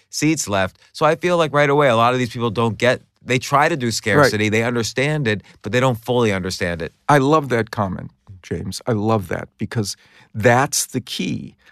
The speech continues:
Speaker 2: I mean, you can sometimes pull the wool over people's eyes, but as soon as they recognize it,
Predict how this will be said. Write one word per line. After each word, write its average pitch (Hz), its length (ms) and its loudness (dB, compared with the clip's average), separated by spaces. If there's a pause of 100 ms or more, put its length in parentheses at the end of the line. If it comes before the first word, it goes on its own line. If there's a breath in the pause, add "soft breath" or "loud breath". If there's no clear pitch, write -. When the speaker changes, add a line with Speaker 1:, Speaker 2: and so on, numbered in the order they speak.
(120)
Speaker 2:
I - 60 -6
mean, 113 220 4
you 147 180 4
can 165 320 4
sometimes 208 960 4
pull 175 240 0
the 139 100 0
wool 151 320 4
over 110 240 4
people's 104 400 0
eyes, 113 200 2
but 151 120 2
as 151 120 6
soon 381 260 2
as 381 160 -4
they 240 140 6
recognize 151 840 2
it, 107 120 -2